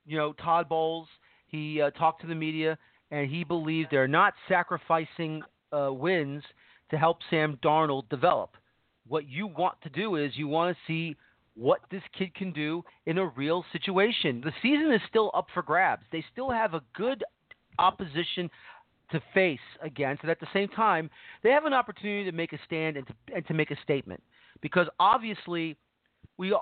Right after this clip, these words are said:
everyone's hearing the grumblings from the fans. Obviously, there's been grumblings from us here at twenty-four seven Sports, from yourself, from, uh, from me, uh, our fellow, uh, writer, Michael Cohen, 'cause right now, Todd Bowles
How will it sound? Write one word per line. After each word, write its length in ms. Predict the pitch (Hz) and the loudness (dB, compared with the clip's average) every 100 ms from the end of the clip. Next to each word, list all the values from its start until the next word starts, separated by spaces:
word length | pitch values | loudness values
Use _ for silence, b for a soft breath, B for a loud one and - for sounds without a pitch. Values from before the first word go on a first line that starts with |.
| - | 2
everyone's 420 | 226 254 262 240 185 | 0 2 0 -2 -2
hearing 240 | 220 208 | -4 -4
the 60 | 175 | -4
grumblings 640 | 143 165 160 160 160 156 - _ - | -2 -2 -2 -6 -6 -10 -16 _ -2
from 180 | 160 151 | -2 -2
the 80 | - | -4
fans. 360 | 139 110 67 - - b b b _ | -6 -6 -10 -18 -20 b b b _
Obviously, 420 | 156 180 190 - 220 | 4 4 2 -8 -4
there's 180 | 185 | -2
been 140 | 143 165 | -2 0
grumblings 400 | 160 170 175 165 | 0 0 -2 -4
from 140 | - 143 | -4 -2
us 140 | 165 - | -2 -2
here 140 | 175 | -2
at 80 | 151 | -2
twenty-four 380 | 165 160 - 160 | -4 -6 -6 -6
seven 220 | 160 135 135 | -4 -6 -10
Sports, 340 | - 175 202 - - b b _ | -4 0 0 -4 -20 b b _
from 140 | 123 95 | -6 -4
yourself, 500 | 90 - 202 202 - - b b _ | -6 2 4 4 0 -18 b b _
from, 220 | 123 127 | -10 -6
uh, 80 | 165 - | -8 -8
from 200 | 104 113 | -12 -4
me, 380 | 180 208 208 202 b - | -2 -2 -4 -10 b -10
uh, 240 | 120 123 - | -4 -2 0
our 220 | 127 117 - | 0 -2 2
fellow, 540 | 175 180 175 170 160 | 4 6 4 4 2
uh, 20 | 151 | 4
writer, 500 | 143 175 196 208 185 | 4 4 4 0 0
Michael 380 | 143 139 127 - | -4 -6 -8 -4
Cohen, 460 | 190 196 202 208 b b b _ | 0 0 -2 -6 b b b _
'cause 360 | - 196 180 170 - _ _ _ _ _ _ _ _ _ - - - - | 2 4 4 2 -8 _ _ _ _ _ _ _ _ _ -20 -20 -16 -2
right 280 | 175 220 | 0 0
now, 220 | 196 202 190 | 0 -2 -2
Todd 320 | 165 185 160 | 0 0 0
Bowles 440 | 175 185 147 139 | -4 -4 -6 -10